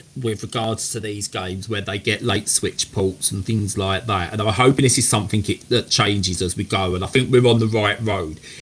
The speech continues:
is just give me cross-save across every single platform. Uh, because the main reason I wanted it on the Switch is I don't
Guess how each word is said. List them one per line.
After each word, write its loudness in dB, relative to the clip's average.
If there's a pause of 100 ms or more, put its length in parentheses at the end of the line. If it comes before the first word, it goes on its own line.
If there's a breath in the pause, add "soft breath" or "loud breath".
(220)
is -2
just -4
give 4
me 4
cross-save 0
across -2 (140)
every -2
single -2
platform. -6 (640 loud breath)
Uh, 2 (100)
because 4
the 4
main 4
reason 2
I 2
wanted 2
it 0
on -2
the -4
Switch -2
is -2
I 2
don't 0